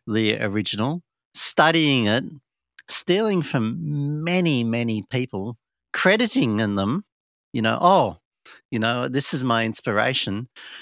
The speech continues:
And he uses words like transform and remix. And then he talks about bad theft. A-, and bad theft is degrading, skimming through,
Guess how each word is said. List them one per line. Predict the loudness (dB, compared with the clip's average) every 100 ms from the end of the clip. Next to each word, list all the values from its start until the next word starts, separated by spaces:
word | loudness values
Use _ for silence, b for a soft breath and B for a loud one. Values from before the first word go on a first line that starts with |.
| B B
And | 2
he | 2
uses | 2 2 0 2
words | 4 4 2
like | 0 0
transform | -2 0 0 -2 -2 0 2 2 2
and | 0
remix. | 0 0 0 2 0 -2 -2 0 2 0 -6 _ _ -20 B B B -4
And | -2
then | 0
he | 0
talks | 2 2 2
about | 0 0 0
bad | 0 0 -2
theft. | -6 -10 -10 -14 -16 -18 _ _ _ -8
A-, | -6 -4
and | -6 -2
bad | -2 -2
theft | -2 -2 -2 -4
is | -6 -8 -14 -2
degrading, | 0 2 4 4 4 2 0 -4 -10 _ _ _ _
skimming | 0 2 4 2 4 4 2 0
through, | -2 0 2 2 -2 -6